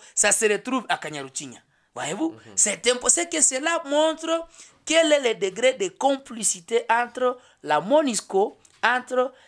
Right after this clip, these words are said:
Speaker 1: euh, les agresseurs, voyez-vous. Et moi, je pense, euh, c'est le vœu de tout citoyen congolais de voir la monisco partir.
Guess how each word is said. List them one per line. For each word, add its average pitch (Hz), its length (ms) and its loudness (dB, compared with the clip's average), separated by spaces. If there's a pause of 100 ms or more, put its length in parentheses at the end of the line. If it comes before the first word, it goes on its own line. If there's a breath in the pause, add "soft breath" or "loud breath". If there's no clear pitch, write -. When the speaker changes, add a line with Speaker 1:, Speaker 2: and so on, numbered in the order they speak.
(200 soft breath)
Speaker 1:
euh, 160 520 4
les 190 240 4
agresseurs, 233 580 2
voyez-vous. 120 340 -10 (1000)
Et 202 80 4
moi, 262 160 4
je 226 120 2
pense, 226 440 0 (460 soft breath)
euh, 160 140 0
c'est 220 180 4
le 226 120 2
vœu 233 160 -2
de 214 100 -2
tout 180 160 -18
citoyen 180 300 -6
congolais 156 340 -8
de 156 80 -6
voir 156 160 0
la 139 160 -4
monisco 127 520 -8
partir. 247 640 -2